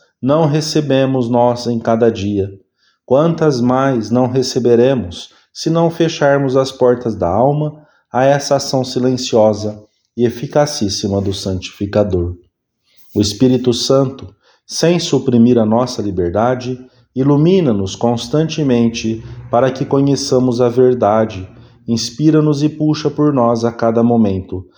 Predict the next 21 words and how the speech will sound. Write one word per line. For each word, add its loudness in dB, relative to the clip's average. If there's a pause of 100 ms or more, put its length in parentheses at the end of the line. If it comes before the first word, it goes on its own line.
(240)
antecedendo, 0 (260)
acompanhando 0
e 2
aperfeiçoando 0
as 2
nossas -2
boas 2
ações. -6 (600)
Deus 4
é 2
quem -4
realiza 0
em 0
vós, -4 (360)
não 2
apenas 0
o -8
querer, 2 (340)
mas 2
o 4
executar -2